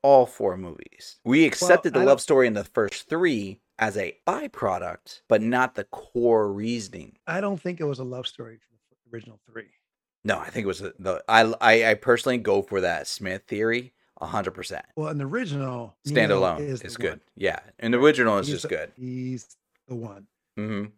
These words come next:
Speaker 2: Then you have in this, with the second and third sequel, it makes it more like Smith is the one or two sides of the same coin.
Speaker 1: Yeah.
Speaker 2: Here,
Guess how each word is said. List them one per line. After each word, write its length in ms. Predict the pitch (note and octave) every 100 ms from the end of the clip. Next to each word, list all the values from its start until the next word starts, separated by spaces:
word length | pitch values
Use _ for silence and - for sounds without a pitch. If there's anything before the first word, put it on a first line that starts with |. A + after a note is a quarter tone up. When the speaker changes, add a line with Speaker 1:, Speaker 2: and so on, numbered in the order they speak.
| _ _
Speaker 2:
Then 320 | C3 D3 D3
you 140 | C#3+
have 340 | A#2+ C3 C3 B2+
in 60 |
this, 200 | B2 - _ _ C#3
with 120 | A#2+
the 260 | B2+ A#2+ A#2 _ _ _
second 360 | - - C3+ B2+
and 140 | A#2+
third 460 | _ - F3 E3 C#3+
sequel, 560 | - B2+ B2+ B2 A#2+ C3 _
it 160 | B2 A#2
makes 260 | B2+ -
it 120 | B2 _ _ B2
more 200 | B2 A#2+
like 200 | A#2+ -
Smith 300 | F3 G#3 - C#3
is 100 | B2
the 100 | C3+
one 360 | B2+ B2+ A#2 C3
or 460 | D#3 C#3 B2+ A2+ -
two 80 | D3+
sides 300 | - C3 B2+
of 80 | B2
the 40 |
same 240 | - A#2+ A#2
coin. 360 | C3+ C#3 G#2 _ _ _ _ _
Speaker 1:
Yeah. 160 | G#2+ F#2 _ -
Speaker 2:
Here, 540 | G3+ F3 C#3+ C3+ -